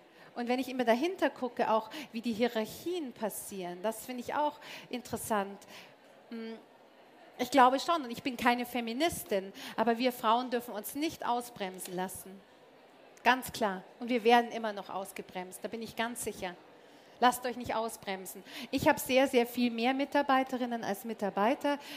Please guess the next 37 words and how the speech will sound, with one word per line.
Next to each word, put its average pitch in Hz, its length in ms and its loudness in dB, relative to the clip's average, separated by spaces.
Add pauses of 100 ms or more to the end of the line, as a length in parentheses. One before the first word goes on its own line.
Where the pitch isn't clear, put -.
(180)
weil 226 420 4
wir 254 140 0
Frauen 214 320 -6
arbeiten 190 500 0
besser. 175 420 -8 (280)
Das 226 160 -4
sage 226 160 2
ich 202 120 -2
einfach 220 260 -6
so, 196 200 -10
wie 202 60 -4
es - 140 -8
ist. - 300 -10 (360)
Ganz 240 220 0
einfach, 190 400 -8
fertig, 208 480 -2
aus, 240 260 0
basta. 190 400 -6 (380)
Sind, 247 240 -6
ja, 294 160 8 (300)
das 277 100 -8
ist 156 220 -4
so. 196 140 -8 (840)
Ja? 233 180 -4 (320)
Und 254 260 0
alles 285 280 6
andere, 277 280 2
ich 269 220 -6 (140)
möchte 277 280 0
auch 262 60 -4
nicht 262 220 -2
gemein 269 400 0
sein 196 280 -2
oder 196 200 -2
so, 202 120 -6
aber 208 200 0
meine, 208 340 2